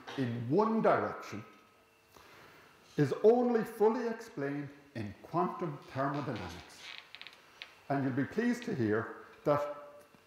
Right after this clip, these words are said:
the direction of time is the same as the one we, the way we experience it.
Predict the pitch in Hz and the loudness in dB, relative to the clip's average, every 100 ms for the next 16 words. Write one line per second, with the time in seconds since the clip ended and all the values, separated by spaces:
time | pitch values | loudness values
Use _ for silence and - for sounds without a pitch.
0 | - 113 120 139 196 - 151 147 120 113 | -10 -4 0 2 0 -2 -4 -4 -6 -6
1 | 110 - 107 156 165 143 - 110 117 120 | -10 -10 -6 -2 -2 -2 -6 -8 -6 -6
2 | 110 - - 107 107 113 - 101 92 85 | -8 -12 -6 -4 -2 -6 -6 -10 -8 -12
3 | - | -18